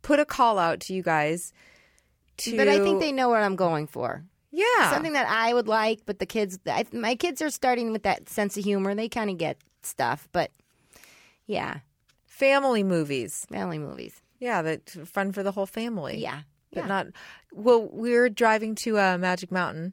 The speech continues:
Speaker 2: Mm-hmm.
Speaker 1: and, uh, uh, my friend goes, "This is where they shot Vacation. This is Wally
Speaker 2: Oh,
Speaker 1: World.
Speaker 2: yeah,
Speaker 1: This is
Speaker 2: yeah.
Speaker 1: what they, was Wally World."
Speaker 2: Ah.
Speaker 1: And, uh, and then we both were like, "Do you think our kids would like Vacation?" And then I was like, "No."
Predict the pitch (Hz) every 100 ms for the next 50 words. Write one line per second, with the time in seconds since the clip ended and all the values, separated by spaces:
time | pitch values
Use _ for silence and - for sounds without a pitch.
0 | - - 185 175 170 156 _ _ _ _
1 | - 196 190 185 175 165 165 160 - _
2 | _ _ _ _ _ _ _ _ _ _
3 | - 190 180 175 180 175 185 180 175 165
4 | - 294 311 269 240 202 185 - 190 180
5 | - 165 180 - 262 285 - - - -
6 | 180 175 175 180 190 170 156 135 131 294
7 | 294 233 220 175 180 170 165 - - 165
8 | 160 160 151 160 170 180 240 285 320 277
9 | 196 165 147 208 208 202 196 190 - 196
10 | 220 220 220 196 214 214 220 208 190 _
11 | - _ - - - 466 554 - 196 190
12 | 196 233 196 175 165 170 156 175 165 -
13 | 214 220 208 214 208 214 208 _ _ 220
14 | 269